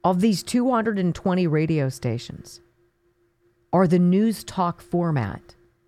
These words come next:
my format, in twenty-nine states. And the New York Post, quoting people, of course, saying that this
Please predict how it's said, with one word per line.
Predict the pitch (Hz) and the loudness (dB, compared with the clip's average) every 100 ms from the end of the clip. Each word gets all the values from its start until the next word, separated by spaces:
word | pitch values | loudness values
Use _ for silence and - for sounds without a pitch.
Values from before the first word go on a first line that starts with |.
| _ | _
my | 165 175 247 | 0 2 2
format, | 262 151 123 107 - - _ _ _ _ _ _ _ - | 0 -2 -2 -6 -10 -16 _ _ _ _ _ _ _ 4
in | 240 | 4
twenty-nine | 226 - 269 294 311 277 254 254 226 | 4 2 2 4 4 4 4 2 0
states. | - - 220 147 - - - - _ _ _ _ _ _ _ _ - | -2 0 0 0 -6 -14 -14 -20 _ _ _ _ _ _ _ _ -2
And | 160 | 2
the | 175 | 4
New | 196 | 4
York | 240 240 - | 2 0 0
Post, | 196 165 165 - | 0 0 -2 -2
quoting | 170 175 196 | 0 0 -2
people, | 175 160 156 165 - - _ _ | -2 -2 -2 -6 -10 -20 _ _
of | 151 - | -6 -4
course, | 180 143 127 - - | -2 -2 -2 -8 -14
saying | - - 170 101 - 147 - _ _ _ _ _ _ - | -8 -2 0 -2 -4 -8 -12 _ _ _ _ _ _ 0
that | 170 151 | 2 4
this | 190 190 - | 4 2 -4